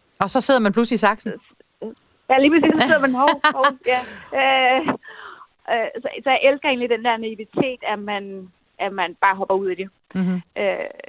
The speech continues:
Speaker 2: fordi man ikke ved bedre. Så lander jeg inde i den her samtale, og der er jo flere og flere ting, der begynder at gå op for mig omkring, hvordan samtalen omkring køn lige pludselig ændrer samtalen om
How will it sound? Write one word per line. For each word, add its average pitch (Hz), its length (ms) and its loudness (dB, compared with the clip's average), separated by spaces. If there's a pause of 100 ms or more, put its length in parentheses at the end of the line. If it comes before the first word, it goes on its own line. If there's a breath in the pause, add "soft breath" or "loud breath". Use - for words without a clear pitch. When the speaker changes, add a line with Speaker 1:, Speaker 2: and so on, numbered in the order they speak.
(160)
Speaker 2:
fordi 226 160 0
man 208 160 -2
ikke 190 120 -6
ved 220 140 4
bedre. 214 440 0 (200)
Så 233 380 4
lander 226 300 0
jeg 220 200 0
inde 220 200 -8
i - 20 -10
den 214 180 -8
her 208 100 -8 (100)
samtale, 254 560 -2
og - 80 -2
der 220 60 2
er 208 40 4
jo 214 140 -2
flere 240 160 -2
og 247 100 -4
flere 247 220 -2 (100)
ting, - 160 0
der 240 80 -2
begynder 226 340 -4
at 226 80 -6
gå 214 160 -4
op 226 220 0
for 214 160 0
mig 240 220 0
omkring, 220 440 -6 (1160 soft breath)
hvordan 208 760 -2
samtalen 202 1000 0 (100)
omkring 185 420 -4 (120)
køn 277 320 2
lige 220 280 -4 (100)
pludselig 233 440 -4 (500)
ændrer 247 460 2 (120)
samtalen 214 720 -4
om 180 300 -10